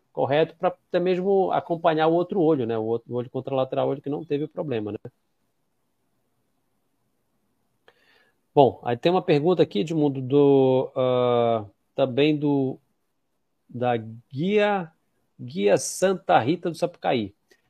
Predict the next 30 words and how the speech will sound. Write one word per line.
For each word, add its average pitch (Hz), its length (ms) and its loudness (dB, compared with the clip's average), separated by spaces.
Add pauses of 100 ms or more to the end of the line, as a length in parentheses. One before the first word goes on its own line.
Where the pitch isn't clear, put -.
(200)
"Boa 160 100 -2
noite, 190 300 4
aqui 175 160 0
é 170 80 6
Jonas. 147 400 2
Tive 180 480 -2
descolamento 170 420 -2
de 170 60 0
retina, 165 400 -2
usei 151 180 0
óleo 185 140 2
de 139 80 -8
silicone 165 360 -4
e - 60 -8
fiz 165 140 -8
catarata 160 520 0
em 170 40 0
um 175 60 -2
dos 170 200 -2
olhos. 117 400 0 (340)
Esse 165 300 0
olho 190 80 2
está 180 220 0
perfeito 190 640 2
fisiologicamente, 175 760 -2
mas 165 140 -4
o 175 60 -6
centro 208 420 -2
da 208 80 2
visão 185 500 -2